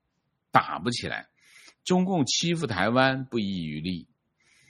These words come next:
但是你要和美军对抗，他非常的清楚，他没有任何的胜算。今年九月份四中全会开会之前，时事评论员翟山鹰说，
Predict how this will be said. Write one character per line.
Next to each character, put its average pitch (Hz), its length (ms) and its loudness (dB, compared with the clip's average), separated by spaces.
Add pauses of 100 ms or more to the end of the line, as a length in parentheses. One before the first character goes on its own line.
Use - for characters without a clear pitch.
(140)
但 160 160 4
是 123 100 0
你 107 80 2
要 131 120 6
和 120 160 2
美 95 360 2
军 143 280 -2
对 131 200 0
抗， - 320 -8 (580)
他 90 280 0 (120)
非 135 280 4
常 90 260 -4
的 78 100 -8
清 78 280 -8
楚， - 200 -14 (360)
他 113 200 2
没 117 200 6
有 135 120 4
任 139 220 2
何 104 140 -2
的 98 120 -4
胜 117 280 -2
算。 123 380 -4 (1700)
今 185 320 2
年 139 340 4
九 82 320 0
月 143 260 6
份 104 360 -4 (100)
四 - 380 -2
中 143 240 2
全 113 240 0
会 117 180 2
开 127 260 0
会 123 200 -2
之 113 180 -8
前， 80 440 -10 (420)
时 - 300 2
事 156 160 2
评 117 260 4
论 131 140 4
员 107 240 2
翟 95 220 0
山 113 260 2
鹰 113 180 4
说， 120 460 0